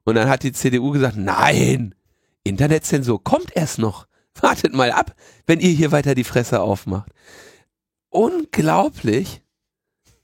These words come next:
Inzwischen hat dann auch noch die, die Bild-Zeitung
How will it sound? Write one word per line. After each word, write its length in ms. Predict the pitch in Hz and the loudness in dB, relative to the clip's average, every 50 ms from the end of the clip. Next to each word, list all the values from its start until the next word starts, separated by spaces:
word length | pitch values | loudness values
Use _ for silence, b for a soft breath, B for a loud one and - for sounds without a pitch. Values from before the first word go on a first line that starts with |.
| _ _ - | _ _ 0
Inzwischen 500 | 147 156 151 - 190 196 - - 190 170 | 0 0 2 2 2 2 2 2 2 2
hat 160 | 165 156 - | 2 2 2
dann 160 | 165 151 143 | 2 2 2
auch 220 | - - 139 139 131 | 2 2 2 2 2
noch 220 | 147 139 131 123 | 0 0 0 -2
die, 240 | - - - 120 117 - - | -4 -2 -2 -2 -2 -4 -6
die 160 | - 123 127 | -4 -4 -2
Bild-Zeitung 840 | 113 127 127 143 143 - - - 139 131 - - 143 135 131 123 | 2 2 0 0 0 -2 0 0 0 0 0 0 -2 -2 -2 -4